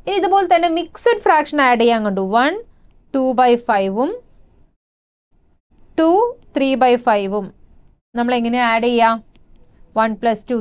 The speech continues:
ത്രീ, ത്രീ പ്ലസ് ടു ഫൈവ്. So, ത്രീ, five by five. അതായത് ത്രീ plus one, that is four.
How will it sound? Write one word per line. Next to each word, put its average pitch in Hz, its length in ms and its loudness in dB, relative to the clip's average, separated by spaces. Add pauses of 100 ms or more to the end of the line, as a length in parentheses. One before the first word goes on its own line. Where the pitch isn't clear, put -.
(140)
ത്രീ, 226 160 -4 (720)
ത്രീ 247 120 -2 (100)
പ്ലസ് 240 300 -2
ടു 233 60 -4 (140)
ഫൈവ്. 269 240 2 (140)
So, 220 80 -10 (120)
ത്രീ, 226 140 -8 (440)
five 214 260 0
by 202 100 0 (180)
five. 185 200 -2 (720)
അതായത് 202 260 -2 (140)
ത്രീ 214 140 -2 (180)
plus 214 220 2 (180)
one, 339 120 -2 (220)
that 190 200 -4
is 254 80 -6 (140)
four. 254 240 0